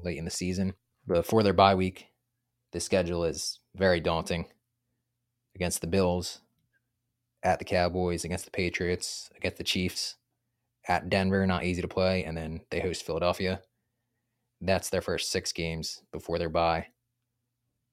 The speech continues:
Aaron Rodgers joining a new team after eighteen seasons with the Packers, and he's gonna be thrown right into the fire. Obviously, he can handle it, but it's not easy to get acclimated with a new team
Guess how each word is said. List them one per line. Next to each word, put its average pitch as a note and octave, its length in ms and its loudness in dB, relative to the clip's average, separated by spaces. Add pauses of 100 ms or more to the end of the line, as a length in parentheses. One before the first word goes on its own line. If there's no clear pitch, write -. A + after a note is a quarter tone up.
(420)
Aaron F#2 180 -4
Rodgers F2 320 -2
joining F2+ 300 -4
a E2 40 -6
new F2+ 140 -4
team F#2+ 400 0 (1200)
after F2 260 -6
eighteen F2+ 300 -4
seasons F2+ 480 -4
with E2+ 140 -6
the - 40 -10
Packers, F#2 560 0 (220)
and E2 340 -4
he's F2+ 140 -2
gonna F2+ 160 0
be E2 100 -2
thrown F2+ 280 0
right F2 160 0
into E2+ 100 -4
the D#2+ 60 -6
fire. F2+ 320 4
Obviously, E2+ 360 2
he F2 120 -2
can F2+ 100 -2
handle F2 300 0
it, - 180 -2
but E2+ 260 0 (1000)
it's F#2+ 160 -2
not G2 200 4
easy E2+ 300 0
to E2 280 -4
get D#2+ 160 -4
acclimated E2 580 -4
with E2 180 -6
a E2 40 -8
new E2 120 -6
team D#2+ 380 -10